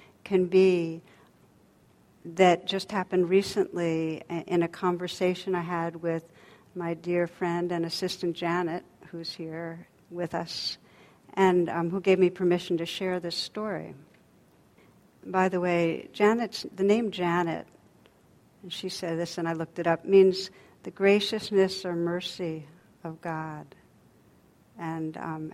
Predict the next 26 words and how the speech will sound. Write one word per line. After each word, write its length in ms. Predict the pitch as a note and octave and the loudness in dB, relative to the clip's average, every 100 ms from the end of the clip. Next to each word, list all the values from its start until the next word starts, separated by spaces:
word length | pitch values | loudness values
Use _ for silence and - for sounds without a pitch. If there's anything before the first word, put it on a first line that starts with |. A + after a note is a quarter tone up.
| - | -8
as 220 | F3 - | -6 -4
my 140 | E3 | -2
assistant, 580 | D#3+ - A3 - D#3+ D3+ | -2 -4 -8 -8 -10 -8
I 200 | - E3 | -6 -6
experience 1160 | E3 E3 - - - F3 F3 D#3 D3 - - - _ | -6 -10 -14 -12 -8 -4 -4 -4 -8 -10 -12 -14 _
that 240 | - E3 - | -10 -10 -8
blessing 420 | E3 D#3 - D3+ | -6 -4 -4 -6
a 80 | D3+ | -6
lot, 580 | D3+ D3+ D3 D3+ - - - - - F3+ | -6 -6 -8 -10 -12 -14 -18 -20 -18 -16
as 160 | - F3 | -6 0
many 260 | F3 F3 | 2 2
of 100 | F3+ | 2
you 180 | D#3+ E3+ | 0 2
know. 460 | E3 D#3+ D#3 D3+ D#3 _ - - - - - _ - | 2 0 -4 -6 -12 _ -20 -20 -20 -20 -20 _ -14
Um, 260 | F3+ E3 D#3+ - - | -10 -10 -14 -20 -18
so 140 | - A#3+ | -2 2
Janet 360 | A#3+ B3+ C4+ | 4 4 4
and 100 | B3 | 4
I 100 | A3 | 4
were 80 | G#3+ | 4
having 320 | G#3 G3 G3 | 2 4 4
a 40 | F#3+ | 2
conversation 680 | G3 F3+ F3 - F3 - | -2 -4 -6 -8 -8 -8
on 120 | E3+ E3 | -8 -10
the 60 | |
phone, 380 | - - - | -12 -14 -14